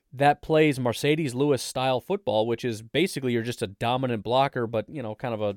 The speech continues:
mediocre receiver, most teams are not even gonna consider you. They're not gonna draft you. So you're gonna fall, you might be the best blocking tight end in football, and you'll fall to the fourth round or, or later. And the Packers will be getting a steal because they need that position.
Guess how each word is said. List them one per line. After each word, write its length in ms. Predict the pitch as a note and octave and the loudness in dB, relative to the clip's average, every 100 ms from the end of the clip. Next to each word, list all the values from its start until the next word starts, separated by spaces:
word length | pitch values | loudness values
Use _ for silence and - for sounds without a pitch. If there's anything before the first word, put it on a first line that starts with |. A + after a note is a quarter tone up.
| - | -6
mediocre 580 | A#2 B2+ A#2 A#2+ A#2+ G#2+ | -8 -4 0 0 0 -4
receiver, 540 | F#2+ D#3 F3+ A2 F#2 _ _ - | -6 -4 -4 -6 -12 _ _ -8
most 420 | D3 F#3 A3 - | 2 4 4 2
teams 280 | A3 A3 D#3 | -2 0 0
are 80 | D#3 | 0
not 180 | E3+ | 0
even 160 | E3 D#3 | 0 0
gonna 140 | D3 | 0
consider 400 | B2+ B2+ A#3+ B3+ | -2 -2 -2 -2
you. 180 | F#2 - - | -4 -10 -4
They're 120 | D3 | -2
not 220 | E3+ G3+ | 0 0
gonna 160 | G3 D#3 | 0 0
draft 400 | C3+ F#3 G#3+ - | 2 2 2 -2
you. 100 | G#2 | -6
So 120 | - | -2
you're 100 | E3+ | 0
gonna 160 | C4 - | 0 -2
fall, 480 | - C3+ C3+ B2+ _ - | 2 4 6 4 _ -8
you 140 | E3+ A#3+ | 0 4
might 180 | F#3+ | 4
be 120 | C#3+ C3+ | 4 2
the 100 | A2+ | 0
best 460 | G2+ D3+ E3 - - | -2 0 0 -2 -12
blocking 640 | B2 C#3+ E3 - D3+ C#3+ B2 | -4 -2 0 -2 -4 -4 -6
tight 280 | - D3+ | -2 2
end 180 | C#3+ C3+ | 2 0
in 100 | A2+ | -2
football, 400 | - G3 - B2+ | -2 -4 -2 -2
and 60 | B2+ | -2
you'll 100 | F3+ | -2
fall 260 | - C3+ | 0 0
to 80 | C3 | 0
the 120 | A#2 | -4
fourth 320 | - C#3+ C3+ C3+ | -4 0 0 0
round 360 | E3 F3 F#2+ | -2 -2 -4
or, 140 | G2 G2+ | -6 -2
or 220 | B2 A2+ | 0 0
later. 440 | B2 F3 G2 - - _ | 0 -2 -4 -14 -20 _
And 100 | C#3 | -4
the 60 | B2+ | 0
Packers 320 | D#3 F3 E3+ | 4 4 4
will 80 | C#3 | -2
be 80 | C3 | 2
getting 220 | C#3+ A#2 | 2 0
a 20 | |
steal 480 | - - G#3+ G#3+ A2 | -4 -2 0 4 4
because 280 | A#2+ C#3 A#2+ | 2 0 2
they 140 | D#3 | 4
need 420 | C#3+ B2 E3 G3+ | 2 2 2 2
that 200 | C3+ B2 | 4 4
position. 540 | B2+ G#2 G2 - A2+ | 4 0 0 -2 -6